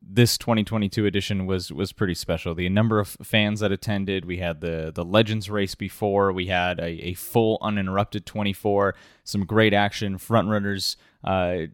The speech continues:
falling out, crashing out, a lot of drama. So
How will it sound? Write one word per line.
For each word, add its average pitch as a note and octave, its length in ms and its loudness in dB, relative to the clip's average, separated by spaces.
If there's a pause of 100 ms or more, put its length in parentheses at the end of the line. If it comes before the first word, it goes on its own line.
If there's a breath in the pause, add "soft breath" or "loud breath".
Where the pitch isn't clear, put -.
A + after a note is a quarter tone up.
(160)
falling A2 460 4
out, G#2 300 0
crashing G#2 440 0
out, G2+ 260 0
a - 40 -12
lot G#2 240 4
of G2 80 4
drama. G2+ 400 0
So F2+ 260 -2